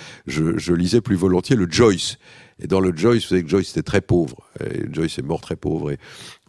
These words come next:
on voyait cette, et la première page, une des premières pages, on voyait, euh, une photographie avec les comptes qu'il faisait quand il était à Zurich. De trois sous cinquante, là, deux francs suisses, euh, il dépensait un franc cinquante pour sa teinturerie, et cetera.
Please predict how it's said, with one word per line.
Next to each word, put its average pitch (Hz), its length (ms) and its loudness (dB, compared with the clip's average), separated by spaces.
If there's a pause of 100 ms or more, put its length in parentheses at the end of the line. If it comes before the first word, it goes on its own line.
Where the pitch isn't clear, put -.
(100)
on 80 60 -2
voyait 92 340 0
cette, - 260 -10
et 76 240 -6
la 78 100 -8
première 104 340 -2
page, 104 340 2
une 80 120 -6
des 80 80 -4
premières 92 360 -4
pages, 107 300 0
on 82 60 -2
voyait, 85 420 2
euh, 78 260 0
une 80 100 -8
photographie 101 760 0 (380)
avec 90 260 0
les 92 120 4
comptes 143 380 2
qu'il 92 160 0
faisait 98 320 2
quand - 180 -4
il 87 80 0
était 85 180 2
à 80 80 4
Zurich. 78 600 2
De 71 280 -4 (200)
trois 85 220 -2
sous - 160 -10
cinquante, 92 520 0
là, 67 140 -4
deux 78 180 0
francs - 240 -2
suisses, 87 500 -4
euh, 69 140 0
il 78 160 -4
dépensait 80 540 -2
un 78 80 -2
franc 82 160 -4
cinquante 82 480 -2
pour - 180 -10
sa 71 100 -4
teinturerie, 80 520 -4
et 73 80 -4
cetera. - 340 -4